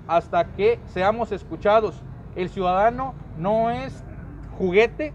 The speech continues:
de ningún partido político, ni de ninguna campaña política. Las argucias legales o legaloides, y adicional a eso, todas las triquiñuelas políticas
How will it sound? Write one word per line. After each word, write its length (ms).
de 120
ningún 340
partido 420
político, 580
ni 120
de 120
ninguna 420
campaña 440
política. 540
Las 260
argucias 560
legales 500
o 60
legaloides, 600
y 100
adicional 540
a 80
eso, 360
todas 220
las 180
triquiñuelas 840
políticas 720